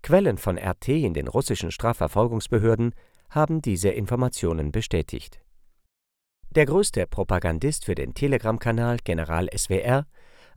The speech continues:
war lange Zeit der ehemalige Professor am Moskauer Staatlichen Institut für internationale Beziehungen, Valery Solovey, der häufig auf die Veröffentlichungen des Kanals verwiesen hat. Der Wissenschaftler,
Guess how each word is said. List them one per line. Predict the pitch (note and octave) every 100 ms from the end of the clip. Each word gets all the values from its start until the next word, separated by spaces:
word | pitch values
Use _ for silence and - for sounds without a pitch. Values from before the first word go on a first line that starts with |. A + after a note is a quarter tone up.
| -
war | D#3 E3+
lange | B2+ A2+
Zeit | B2+ C#3+ C#3 -
der | C#3+ -
ehemalige | A2+ G#2 G#2 G#2+ A#2
Professor | - B2+ G2+ - A2 A2
am | F#2+
Moskauer | B2 - F#2+ C#2 D#2
Staatlichen | - C3 F#2+ - D#2
Institut | E2 - E2+ C3 -
für | D3+
internationale | C#3+ A#2+ G#2 F2 E2 - F#2+ D#2+ D2+
Beziehungen, | D#2+ - A#2+ A#2 A#2+ - - _ _ -
Valery | A2+ E2+ E2+ F2
Solovey, | - D#3 B2 D#2 C#2 - - - _ _ - - -
der | E3+ C3+
häufig | A2 G2+ C3 -
auf | B2+ -
die | C3+
Veröffentlichungen | - - A2 - G#2+ G2 A#2 A2+
des | A#2 -
Kanals | C#3 A#2+ D2+ D2
verwiesen | - A#2 A2+ G2+ D2+ C#2+
hat. | - - - _ _ _ - -
Der | A2+
Wissenschaftler, | C#3+ G3+ G#2 - D2 - G#1